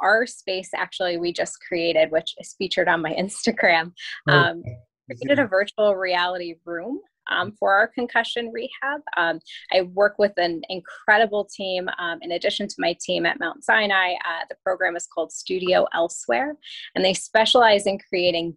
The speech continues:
Speaker 1: biophilic spaces for healthcare environments.
Speaker 2: Biophilic?
Speaker 1: Biophilic. So it's the
Speaker 2: Mm-hmm.
Speaker 1: idea that we
Speaker 2: Biophilic,
Speaker 1: use
Speaker 2: I know, but, like
Speaker 1: Yeah. It's pretty crazy. We use virtual reality,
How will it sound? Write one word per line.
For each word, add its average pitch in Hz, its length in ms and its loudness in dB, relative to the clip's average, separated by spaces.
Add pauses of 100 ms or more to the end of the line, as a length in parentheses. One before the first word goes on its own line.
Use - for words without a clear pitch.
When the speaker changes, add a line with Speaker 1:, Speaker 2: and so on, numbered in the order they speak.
Speaker 1:
biophilic 175 720 -2
spaces 202 880 -6
for 170 220 2
healthcare 165 460 0
environments. - 960 -6 (180)
Speaker 2:
Biophilic? 127 480 -8 (800)
Speaker 1:
Biophilic. 208 800 2
So 185 200 -2
it's 185 220 -6
the 196 80 -6
Speaker 2:
Mm-hmm. 190 280 -4
Speaker 1:
idea 202 440 0
that - 240 -6
we 123 80 0
Speaker 2:
Biophilic, - 100 -4
Speaker 1:
use 226 240 -2
Speaker 2:
I - 360 -20
know, 107 180 -16
but, - 220 -20
like - 120 -20
Speaker 1:
Yeah. 190 380 -12 (600)
It's 208 180 -2
pretty 294 360 4
crazy. 226 600 2
We 175 240 -6
use 226 480 -2
virtual 220 460 2
reality, 175 680 0